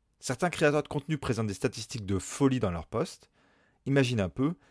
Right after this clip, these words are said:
vingt mille impressions sur un post avec des trimestres qui dépassent parfois le million de vues. Sauf que,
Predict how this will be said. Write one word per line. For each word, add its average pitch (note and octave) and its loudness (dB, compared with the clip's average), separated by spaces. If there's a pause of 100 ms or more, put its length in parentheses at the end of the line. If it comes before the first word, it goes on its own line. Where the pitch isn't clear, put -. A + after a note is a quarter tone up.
(160)
vingt G2 4
mille F3 -4
impressions A#2 -4
sur F#2 -8
un E2+ -4
post - -4 (280)
avec G#2 2
des G2+ 0
trimestres A#2+ -2
qui G2 -10
dépassent G#2 0
parfois G#2+ 0
le G#2 4
million C3 -2
de A2+ -6
vues. G2 -12 (640)
Sauf - -6
que, - 0